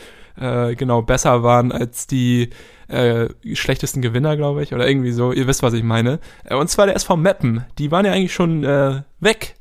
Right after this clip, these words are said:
Da gab's ja schon, äh, echt viele Tränen am letzten Spieltag. War, hat, tat mir dann tatsächlich auch ein bisschen leid, gerade mit Rico Schmidt. Es gab ja noch so ein minimales Aufbäumen am Ende, aber sie haben's nicht gepackt. Aber profitierend,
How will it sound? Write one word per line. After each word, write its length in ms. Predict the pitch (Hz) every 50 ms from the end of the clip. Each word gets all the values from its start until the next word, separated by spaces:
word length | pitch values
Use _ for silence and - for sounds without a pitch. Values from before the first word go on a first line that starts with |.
| -
Da 120 | - 143 131
gab's 220 | 135 139 - -
ja 120 | 151 139 139
schon, 320 | - 160 147 143 139 139
äh, 320 | 143 143 139 139 139 135 135 - - - - - - -
echt 240 | - 156 - - -
viele 220 | 180 165 156 147
Tränen 520 | - - - 156 160 165 160 165 160 156 -
am 140 | 143 147
letzten 300 | 147 151 151 - - 147
Spieltag. 680 | 143 - - 151 156 160 - - 156 147 143 - - 135
War, 380 | 127 131 131 131 131 - 131
hat, 80 | 139 - 135 117
tat 180 | - 156 147
mir 80 | 160 147
dann 120 | 135 123
tatsächlich 340 | 131 131 - - 143 131 -
auch 100 | 135 143
ein 60 | 143
bisschen 240 | 135 139 - 143 123
leid, 340 | 123 127 131 135 135 135 -
gerade 360 | - 135 131 127 135 131 127 - - - - - - -
mit 120 | - - 131
Rico 260 | 131 131 - 139 131
Schmidt. 340 | - - - 135 139 - -
Es 140 | - - -
gab 160 | 135 123 -
ja 60 | 135
noch 100 | 131 127
so 120 | - -
ein 100 | 135 127
minimales 520 | 131 139 147 143 135 127 123 127 120 - -
Aufbäumen 640 | 135 147 156 151 - - - 135 135 131 139 135
am 160 | 127 123 -
Ende, 440 | - 127 135 143 139 135 135 131 - -
aber 320 | 127 123 123 120 120 120 - - - - - -
sie 120 | - 139
haben's 160 | 151 175 190 196
nicht 140 | 175 -
gepackt. 580 | - 127 - - 147 165 - - - - - - - -
Aber 480 | - 131 143 160 175 175 170 175 165
profitierend, 1080 | - - - 160 147 - 147 139 - - - 160 160 165 165 160 156 - - - -